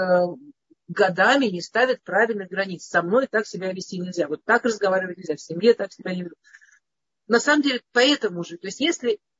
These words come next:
я жду от этой любви, как от родителей, я не ставлю родителям границ. Я,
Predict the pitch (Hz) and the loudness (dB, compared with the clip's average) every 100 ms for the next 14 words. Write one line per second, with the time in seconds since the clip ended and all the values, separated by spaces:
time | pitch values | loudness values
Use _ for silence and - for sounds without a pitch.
0 | _ 240 226 - 247 214 226 214 185 175 | _ 4 4 2 2 4 4 0 -6 -4
1 | 220 208 190 190 185 180 _ 175 226 254 | -4 -2 -2 -2 -4 -6 _ 0 4 4
2 | 269 - - 262 208 196 196 208 190 175 | 4 -6 0 2 4 0 -4 -8 -8 -6
3 | 175 180 202 185 151 - _ _ _ _ | -4 -4 -4 -8 -12 -18 _ _ _ _
4 | _ _ _ _ _ - 175 214 190 | _ _ _ _ _ -8 2 4 4